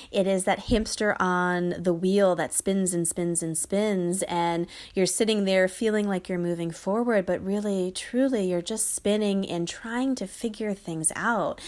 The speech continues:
and trying to project yourself along the path of choosing one thing and seeing how it will turn out, and then choosing another thing and seeing how that will turn out. Um, you know, how many times have you actually done that only to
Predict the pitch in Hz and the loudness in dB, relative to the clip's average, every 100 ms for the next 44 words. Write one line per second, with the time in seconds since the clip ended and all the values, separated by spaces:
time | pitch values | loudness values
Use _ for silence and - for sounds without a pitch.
0 | - - - 214 202 247 226 220 202 190 | -14 -12 -4 -2 0 -2 -2 -4 -4 -4
1 | 180 294 - - 208 - 165 165 175 170 | 0 0 -2 -4 -2 0 -2 -2 -4 -4
2 | 165 160 - 247 269 180 - 170 160 - | -4 -8 -6 -2 0 0 -2 -2 -2 -8
3 | - - - 285 254 233 220 196 196 196 | -20 -8 0 2 2 0 0 2 2 0
4 | 185 175 214 208 185 - 190 185 208 175 | -2 -2 -2 -2 0 0 0 0 2 0
5 | 175 170 - 175 165 156 220 254 196 175 | 0 -6 -6 -6 -2 0 0 -2 -4 -2
6 | 165 170 - 208 190 180 170 165 170 180 | -4 -4 -2 -2 0 -2 -2 -2 -2 -4
7 | 175 208 180 160 175 170 180 156 156 - | -4 -2 -2 -2 -2 -2 -2 -4 -6 -6
8 | 160 - 160 147 143 165 269 - - - | -8 -10 -10 -10 -8 -6 -8 -12 -18 -16
9 | - - 185 156 151 - 202 _ _ _ | -18 -12 -8 -6 -6 -8 -12 _ _ _
10 | - 202 196 240 214 202 190 - 196 202 | 0 2 4 2 2 0 -2 -2 -2 -2
11 | 185 180 175 - 180 170 185 262 208 170 | -2 -2 -4 -6 -6 -4 -2 0 2 0
12 | - 196 220 220 208 202 - 196 185 180 | 0 -2 -2 -2 -2 -4 -4 -2 0 2
13 | 180 175 175 | 2 2 2